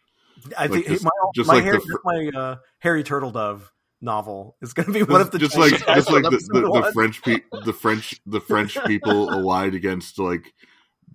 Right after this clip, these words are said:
Speaker 2: crude Chinese stereotypes who don't even lip sync correctly.
Speaker 1: <laughs> Exactly.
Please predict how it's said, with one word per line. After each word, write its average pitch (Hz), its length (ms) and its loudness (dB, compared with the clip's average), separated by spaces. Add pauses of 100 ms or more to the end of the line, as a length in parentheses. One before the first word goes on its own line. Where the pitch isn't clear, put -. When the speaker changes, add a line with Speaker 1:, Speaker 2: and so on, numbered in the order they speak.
(420)
Speaker 2:
crude 113 480 2
Chinese 104 480 2
stereotypes 98 880 0
who 95 100 -10
don't 95 240 -2
even 92 220 -4
lip 90 200 -4
sync 95 340 -4
correctly. 104 720 0
Speaker 1:
<laughs> - 40 -20 (800)
Exactly. 151 1000 -6